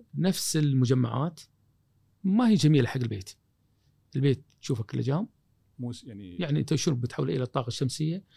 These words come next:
Speaker 1: ما، لا، ال-، ال-، البيت جماله يعني إنه، آه، يكون طبيعي. ال-،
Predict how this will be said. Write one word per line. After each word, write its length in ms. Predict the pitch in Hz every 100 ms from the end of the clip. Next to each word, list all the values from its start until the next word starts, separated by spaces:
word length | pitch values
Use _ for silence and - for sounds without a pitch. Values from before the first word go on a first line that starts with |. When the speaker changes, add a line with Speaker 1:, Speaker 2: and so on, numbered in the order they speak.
| - _ _ -
Speaker 1:
ما، 340 | 294 339 247 - _ -
لا، 240 | 233 - _ _ _
ال-، 300 | 180 170 -
ال-، 220 | 165 190 175
البيت 360 | 160 185 -
جماله 680 | 147 151 202 208 208 262 240
يعني 400 | 156 135 117 135
إنه، 260 | 131 135 127 127 - - - - _ _ _ 151
آه، 240 | 127 123 143
يكون 200 | - 156
طبيعي. 460 | 139 147 120 101 - _ _ _ _ _ _ _ _ _ - 147
ال-، 800 | 135 113 117 117 117 123 123